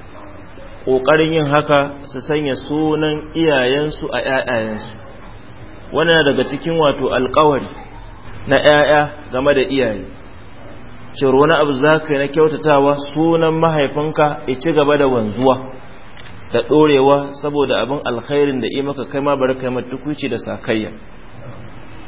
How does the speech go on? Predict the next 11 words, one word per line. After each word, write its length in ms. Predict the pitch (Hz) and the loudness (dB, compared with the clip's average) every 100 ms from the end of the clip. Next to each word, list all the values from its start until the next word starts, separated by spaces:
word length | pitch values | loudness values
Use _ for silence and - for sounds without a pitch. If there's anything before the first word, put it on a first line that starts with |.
| - - - - 120 - 101 - - - - - - - - - - - - - - | -16 -14 -14 -14 -14 -14 -14 -14 -14 -14 -14 -14 -14 -12 -12 -12 -12 -12 -12 -12 2
Dangane 360 | 139 151 180 175 | 4 6 6 6
da 120 | 151 | 4
abin 180 | 147 170 | 4 2
da 60 | |
ya 80 | 156 | 0
shafi 320 | 156 147 139 | 2 0 0
ƙabilarsa 560 | 151 147 147 156 135 131 123 | 0 -2 0 0 -2 -4 -4
kuma, 300 | 151 151 147 | -2 0 2
ba 100 | 135 127 | 0 0
Quraishi 460 | 143 143 139 123 | 0 2 0 -4
ne. 80 | 104 | -8